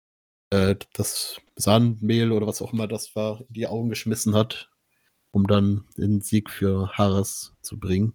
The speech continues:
Das war ein bisschen komisch, aber ansonsten war's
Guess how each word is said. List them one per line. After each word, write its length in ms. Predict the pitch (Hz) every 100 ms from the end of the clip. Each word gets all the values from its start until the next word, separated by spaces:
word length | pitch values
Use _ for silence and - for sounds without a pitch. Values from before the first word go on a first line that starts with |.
| _
Das 180 | - -
war 80 | 104
ein 60 | 98
bisschen 240 | 104 120
komisch, 360 | - 143 143 -
aber 140 | 92
ansonsten 640 | 101 110 110 - - 104 - _ _ _ - - _ _ _ _ _
war's 540 | - 107 113 127 -